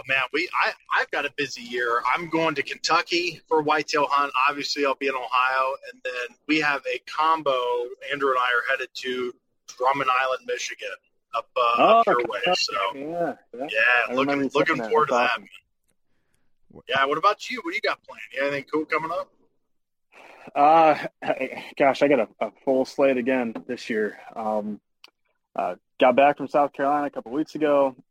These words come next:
Speaker 2: I leave for Idaho, uh, this evening. Uh, as soon as I get done here, I'm gonna take care of a couple work things and start packing the truck to, to drive out to Idaho. Um, be out there for about a week chasing whitetails. Um,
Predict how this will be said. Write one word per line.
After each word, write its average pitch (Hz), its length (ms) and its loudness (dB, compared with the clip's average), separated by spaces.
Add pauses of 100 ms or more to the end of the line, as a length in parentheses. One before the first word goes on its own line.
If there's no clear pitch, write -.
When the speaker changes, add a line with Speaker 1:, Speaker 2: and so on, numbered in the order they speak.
Speaker 2:
I 117 40 -12
leave 123 220 -4
for - 180 -10
Idaho, 127 840 2
uh, 113 480 -6 (180)
this - 140 -14
evening. 143 520 -2 (640)
Uh, 110 360 -2
as - 100 -20
soon 131 140 -2
as 120 80 -4
I 127 40 -4
get 120 120 0
done 127 200 2
here, 127 220 0
I'm 127 80 0
gonna 117 300 -2
take 127 160 -6
care 131 160 0
of 127 60 4
a 117 40 2
couple 123 240 -2
work 127 240 0
things 139 300 -2
and 120 100 -8
start 123 240 -4
packing 131 320 -2
the 117 80 -14
truck 139 300 -2 (140)
to, 120 280 -2 (540)
to - 80 -14
drive 131 240 4
out 131 160 6
to 123 80 -2
Idaho. 139 500 4 (480)
Um, 110 600 -6
be 127 80 -2
out 113 140 -2
there 120 140 -2
for - 100 -20
about 117 180 0
a 110 40 -2
week 113 180 -4 (100)
chasing 120 320 -8
whitetails. 117 760 -2 (540)
Um, 107 800 2